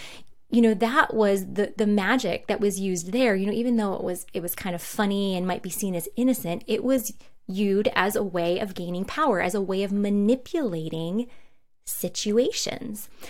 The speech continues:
And so that's something, you know, that's different than the type of magic, you know, that we see from the fairy godmother in Cinderella, that it wasn't a way of gaining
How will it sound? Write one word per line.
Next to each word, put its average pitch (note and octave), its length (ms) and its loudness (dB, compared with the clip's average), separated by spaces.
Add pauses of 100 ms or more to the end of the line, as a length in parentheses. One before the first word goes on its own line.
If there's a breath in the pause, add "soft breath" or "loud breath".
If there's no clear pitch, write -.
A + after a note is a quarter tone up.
(160 loud breath)
And A#3+ 120 4
so C4 120 4
that's B3+ 380 0
something, B3+ 380 4
you G#3 80 4
know, G3 80 0
that's F#3 260 -4
different F3+ 640 0
than G3+ 140 0
the G#3 40 2
type G3+ 280 -4
of F#3 120 -6
magic, F3 520 -2
you F#3 40 -4
know, F3 140 -2
that F#3 100 -4
we F3 120 -2
see F3+ 200 -2
from F3+ 180 -4
the F#3 80 -2
fairy F3 280 0
godmother E3 500 -2 (280 loud breath)
in G#3 100 0
Cinderella, F#3 540 -2
that F3 80 0
it - 80 -6
wasn't G#3+ 260 -2
a F#3+ 60 -2
way F3+ 240 -2
of E3+ 100 -4
gaining E3+ 320 -6